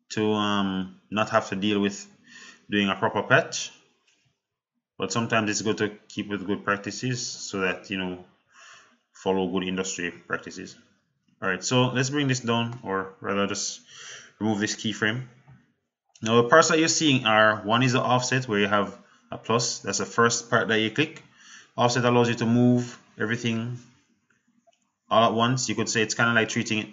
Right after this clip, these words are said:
as if you had a peg controlling the entire arm. Um, this would be the bone. This is your next point. This would be another bone.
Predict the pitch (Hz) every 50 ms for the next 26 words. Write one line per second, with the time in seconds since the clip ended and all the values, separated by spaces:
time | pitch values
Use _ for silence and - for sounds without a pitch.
0 | - - 98 95 98 104 101 107 101 98 101 95 95 - - - - 117 120 131
1 | 156 185 - - _ _ _ - 95 92 104 101 95 92 95 92 90 87 - 92
2 | 85 85 87 85 92 104 117 123 - _ _ _ _ _ _ _ _ _ _ _
3 | _ _ _ _ 98 95 95 92 90 113 123 - 139 127 120 117 104 117 98 87
4 | 92 95 90 90 90 110 135 - - - - _ _ _ _ _ _ _ - _
5 | _ _ _ - - - 98 92 85 87 92 92 87 85 82 85 95 117 - -
6 | - - 87 87 87 85 85 87 - 95 87 82 85 82 87 104 113 101 82 80
7 | 80 78 80 78 -